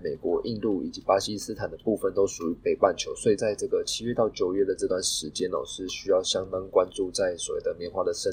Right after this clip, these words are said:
产，呃，生长的这个部分哦。而在这个反声音现象的部分，我们可以看到在左图的这个O N I数据哦，目前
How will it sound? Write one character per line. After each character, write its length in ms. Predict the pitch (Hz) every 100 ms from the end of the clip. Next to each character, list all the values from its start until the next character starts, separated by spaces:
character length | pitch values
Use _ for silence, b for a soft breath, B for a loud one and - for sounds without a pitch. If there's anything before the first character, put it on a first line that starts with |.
| -
产， 200 | 92 - - - b b -
呃， 300 | - 90 78
生 240 | - - 123
长 180 | 92 80
的 80 | 73
这 100 | 98
个 100 | 95
部 220 | - 82
分 180 | - 82
哦。 160 | - - - - B B B B B - - - B B B B B B B -
而 60 | 117
在 180 | 147
这 140 | 135 139
个 100 | 98
反 160 | 92
声 160 | 95 120
音 80 | 131
现 200 | - 120
象 160 | 117
的 40 | 101
部 200 | - 104
分， 120 | 110
我 60 | 87
们 160 | 90
可 80 | 104
以 40 | 101
看 100 | 110
到 80 |
在 180 | 104 104
左 240 | - 78 65
图 160 | - 78
的 120 | 85
这 140 | 92
个 80 | 90
O 180 | - 95
N 160 | 95 95
I 20 |
数 300 | 98 - 98
据 220 | 78 -
哦， 120 | 76 -
目 180 | 131 107
前 260 | - 82